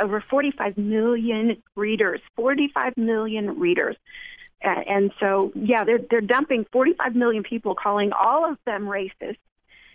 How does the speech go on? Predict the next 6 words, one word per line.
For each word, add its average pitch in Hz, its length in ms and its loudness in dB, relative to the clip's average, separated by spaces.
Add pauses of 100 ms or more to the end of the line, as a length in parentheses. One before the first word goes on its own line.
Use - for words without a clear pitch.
(280)
And, 247 480 -2
and 262 160 0
it's, 262 160 -2 (500)
it's 240 220 0 (160)
really 208 420 -2
ridiculous 247 640 0